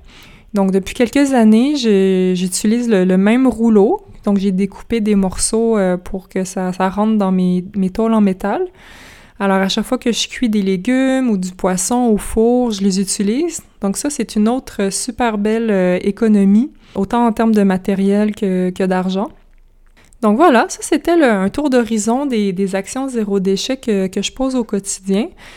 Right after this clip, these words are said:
Puis ce sont toutes des actions, comme j'ai dit tout à l'heure, qui, qui sont, euh, alignées avec mon mode de vie de désencombrement holistique.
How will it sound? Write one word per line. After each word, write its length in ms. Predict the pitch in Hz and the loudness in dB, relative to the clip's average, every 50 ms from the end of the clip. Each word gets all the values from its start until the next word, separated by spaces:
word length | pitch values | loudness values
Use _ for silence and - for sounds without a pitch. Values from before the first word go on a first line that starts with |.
| - - - - - | -20 -20 -20 -20 -14
Puis 120 | - - | -12 -6
ce 100 | - - | -2 -2
sont 180 | 202 - 220 202 | -2 0 -2 -4
toutes 200 | 202 - 277 277 | -2 -4 -4 -2
des 200 | - 247 226 214 | 0 0 0 2
actions, 760 | 214 196 - - - - 233 240 240 247 247 254 254 262 - - _ _ _ _ - | 0 -2 -2 -6 -4 -2 0 2 2 2 2 0 -2 -4 -8 -12 _ _ _ _ -10
comme 220 | - - 208 202 196 | -4 0 0 2 2
j'ai 140 | 190 196 | 0 0
dit 160 | 185 196 226 214 | -2 -2 -6 -8
tout 160 | - - - | -12 -8 -2
à 140 | - 196 185 | 0 2 2
l'heure, 400 | 190 196 208 220 240 247 247 - | 2 2 2 2 0 0 -2 -6
qui, 540 | - - - 208 196 196 190 196 190 208 - _ _ _ | -10 -8 -4 -2 -2 0 -2 -4 -6 -8 -12 _ _ _
qui 240 | - - - - 190 | -20 -20 -18 -14 -12
sont, 400 | - - - 196 196 202 202 190 | -8 -4 -2 0 0 0 0 0
euh, 240 | 185 180 180 180 180 | 0 0 -2 -2 -2
alignées 640 | - 190 196 202 208 208 208 208 214 226 247 262 269 | 0 2 4 4 6 6 6 6 4 4 2 2 0
avec 280 | 247 214 185 185 185 - | 0 0 0 -2 -2 -2
mon 160 | 190 185 185 | 0 2 2
mode 260 | 185 190 202 202 196 | 2 2 0 0 0
de 120 | 185 190 190 | 0 2 2
vie 320 | 190 180 185 202 220 226 | 2 2 0 -2 -2 -2
de 120 | 208 208 | 0 -2
désencombrement 840 | 185 180 190 185 196 190 180 - - 196 196 190 202 190 190 208 226 240 | 0 0 -2 -2 -2 -4 -4 -4 -4 -4 -2 -2 -2 -2 0 0 0 0
holistique. 640 | 240 220 202 180 - - - - 247 294 294 - | 0 0 -2 -2 -4 -6 -6 -6 -6 -6 -6 -10